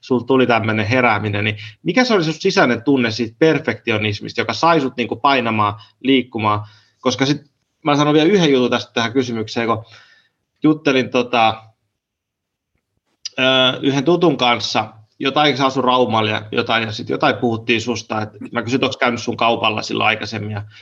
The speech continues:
se sanoi, että joo, että sä asuit siinä naapurissa, että aina se Tero oli lenkillä, että sen näki joka kerta, että siellä se aina juoksi, ja sit mä ajattelin, että no kuulostaa niin Terolta, että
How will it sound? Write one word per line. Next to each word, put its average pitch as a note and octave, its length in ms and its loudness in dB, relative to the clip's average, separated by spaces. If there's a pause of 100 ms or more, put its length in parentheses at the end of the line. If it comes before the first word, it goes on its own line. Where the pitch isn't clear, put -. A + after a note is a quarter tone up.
(100)
se - 100 -14
sanoi, C#3 160 2
että D3 140 2
joo, G#3 200 6
että D#3 120 0
sä D#3 120 4
asuit D3 260 2
siinä C3+ 180 0
naapurissa, B2+ 520 0
että A#2 120 -8
aina D3+ 160 2
se C#3+ 60 -4
Tero C#3+ 320 2
oli B2+ 180 2
lenkillä, A2 480 0
että G#2+ 100 -6
sen A#2 140 -4
näki A#2+ 200 -2
joka B2+ 200 0
kerta, A2+ 320 -2
että G2+ 100 -6
siellä C3+ 180 2
se B2+ 100 0
aina B2+ 200 2
juoksi, C3+ 360 2
ja G#2 60 -8
sit - 100 -14
mä A2+ 80 -4
ajattelin, A2+ 180 -10
että C#3+ 100 -12
no - 20 -8
kuulostaa C#3+ 440 -4
niin C3+ 180 -2
Terolta, A2+ 440 0
että G#2 140 -12